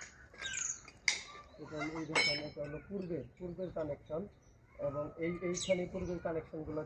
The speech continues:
ছিল এবং এটা হলো এখন বর্তমান কানেকশন। আপনারা সবাই কমেন্ট করে জানাবেন কোনটা ভালো হয়েছে। এটা অবশ্যই সঠিক না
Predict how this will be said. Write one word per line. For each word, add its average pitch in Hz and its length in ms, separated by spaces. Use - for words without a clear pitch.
ছিল 156 200
এবং 151 300
এটা 175 240
হলো 180 180
এখন 170 200
বর্তমান 165 440
কানেকশন। 135 480
আপনারা 165 360
সবাই 165 240
কমেন্ট 160 240
করে 160 180
জানাবেন 160 520
কোনটা 156 240
ভালো 147 260
হয়েছে। - 520
এটা 156 220
অবশ্যই 190 460
সঠিক 190 300
না 170 160